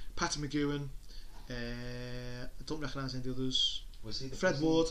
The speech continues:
Speaker 2: was he the warden? I can see him as being an
Speaker 1: Patrick
Speaker 2: evil
Speaker 1: McGoohan.
Speaker 2: warden.
Speaker 1: He is the warden, yeah.
Speaker 2: Yeah.
Speaker 1: Yeah.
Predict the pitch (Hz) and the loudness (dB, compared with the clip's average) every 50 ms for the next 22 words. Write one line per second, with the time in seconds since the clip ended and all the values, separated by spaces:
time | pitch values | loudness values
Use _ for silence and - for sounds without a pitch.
0 | - - - - - 139 131 127 123 123 139 131 143 131 - 107 98 - - - | 2 0 0 0 2 4 4 4 4 4 2 0 0 -2 -2 -2 -2 -2 -2 2
1 | - - - - - - - - - - - - 98 - - 117 117 117 113 107 | 4 4 4 6 4 2 2 2 0 -2 0 0 0 2 2 2 2 2 2 2
2 | - 110 107 107 104 101 104 107 - 101 95 85 80 151 - 90 - 95 92 95 | 2 2 2 2 2 2 2 0 0 0 0 0 0 0 -2 -2 -2 -2 -2 0
3 | 95 165 165 165 160 156 147 - - 156 156 160 160 - 160 151 160 160 165 160 | 0 0 2 2 2 2 0 0 2 4 4 4 4 4 4 4 4 4 4 4
4 | 156 151 147 147 156 - 104 101 98 95 98 - - - 131 131 - | 4 2 0 0 -2 -2 -2 -2 -2 -4 -4 -6 -6 -4 -2 -2 0